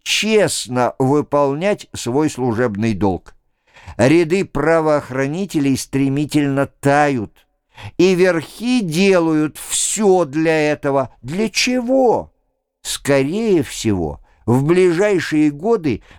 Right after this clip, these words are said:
мы увидим повторение грузинского и украинского сценариев.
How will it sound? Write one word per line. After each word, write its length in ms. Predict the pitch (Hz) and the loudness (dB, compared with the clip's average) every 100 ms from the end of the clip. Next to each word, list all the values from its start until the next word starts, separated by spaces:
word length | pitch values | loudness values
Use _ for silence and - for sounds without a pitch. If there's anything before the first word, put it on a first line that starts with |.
| - | -4
мы 260 | 131 202 | 0 2
увидим 600 | 208 202 180 208 175 165 | 2 0 -2 -2 -2 -2
повторение 960 | - 175 131 - 165 160 156 139 135 123 | -2 -2 -2 -2 0 2 0 0 0 0
грузинского 1500 | 101 139 139 139 117 151 214 254 190 - 240 240 240 233 202 - - - | 0 0 2 2 0 0 0 0 -4 -2 0 2 2 0 -2 -12 -20 -6
и 220 | 240 262 | 0 2
украинского 1500 | 220 180 131 160 151 151 156 196 247 247 - - 220 214 196 | 2 0 -2 -2 0 2 2 2 0 -4 -8 -2 0 2 0
сценариев. 1080 | - - - 143 120 117 113 107 101 - | -2 -10 -4 -2 0 0 0 -2 -2 -6